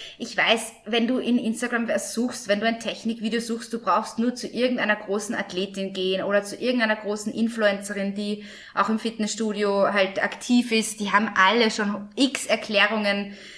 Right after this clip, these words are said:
haben sie auf ihren Kanälen und du findest da Technikvideos bis zum Umfallen und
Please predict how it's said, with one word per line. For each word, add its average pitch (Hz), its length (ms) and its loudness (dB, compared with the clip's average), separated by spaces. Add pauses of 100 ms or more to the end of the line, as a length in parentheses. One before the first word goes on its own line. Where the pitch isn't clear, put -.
(160)
haben 226 180 6
sie 226 180 4
auf 196 240 0
ihren 190 460 2
Kanälen 202 540 0
und 196 140 -2
du 220 60 -2
findest 226 400 0
da 214 80 6
Technikvideos 220 800 -2
bis 247 240 -4
zum 240 160 0
Umfallen 180 600 2
und 190 120 -4